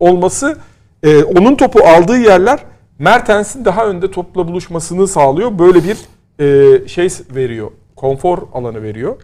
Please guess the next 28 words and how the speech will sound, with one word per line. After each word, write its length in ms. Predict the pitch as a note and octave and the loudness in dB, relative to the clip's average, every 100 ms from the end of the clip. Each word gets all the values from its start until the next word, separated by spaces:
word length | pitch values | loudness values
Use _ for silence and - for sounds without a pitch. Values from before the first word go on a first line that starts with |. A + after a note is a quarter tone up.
| _ | _
e, 120 | A#2+ | -12
Galatasaray'a. 540 | A#2 A#2+ A2 A#2+ A#2 G3 _ _ _ _ _ _ | -8 -8 -8 -10 -10 -12 _ _ _ _ _ _
Kerem'in 440 | - E3 F#3 A3+ A3+ | -4 0 0 0 -4
bugün 180 | G3 G3+ | -4 -2
attığı 320 | F#3 - F#3 | -2 -4 -8
iki 160 | E3+ | -6
gol 200 | G3 F3+ | -4 -4
çok 260 | E3+ F#3+ F#3+ | -4 -10 -6
değerli. 460 | F3+ C#3 A2+ E3+ - _ _ _ _ _ _ | -2 -2 -2 -10 -18 _ _ _ _ _ _
E, 320 | C3+ C3 B2+ A#2+ - _ | -4 -2 -4 -6 -18 _
çünkü 220 | D3 E3 | -16 -16
Kerem 300 | - D3+ F3 | -8 -2 0
artık 320 | F3+ F3 F#3 | 0 -2 -6
tartışılmaya 560 | - D#3+ - E3+ D#3+ D#3+ | -2 -2 -2 -10 -6 -4
başlanmıştı. 760 | D#3+ - D#3 D3 C#3+ - B2+ - _ _ _ _ | -4 -6 -10 -10 -14 -20 -20 -20 _ _ _ _
Yani 200 | A#2 A#2 | -16 -10
Kerem 400 | E3+ E3+ F3 D#3+ | -4 -2 -2 -4
bıçak 260 | D#3+ F#3 F3 | -4 -4 -4
sırtında 420 | D#3+ - D#3 E3 | -10 -10 -8 -4
olan 280 | D3+ B2+ B2 | -2 -2 -4
bir 40 | |
oyuncu 160 | F3 - | -8 -8
ki 140 | A3 - _ _ | -14 -14 _ _
hatırlayalım 560 | E3 - B3 B3+ B3 | -4 -2 2 2 0
biz 180 | A#3+ F#3+ | -4 -4
burada 300 | G#3+ G#3+ G#3 | -4 0 0
şunu 300 | F3+ G3 G#3 | 0 -4 -2
demiştik. 340 | D#3+ A#2 - | -2 -6 -14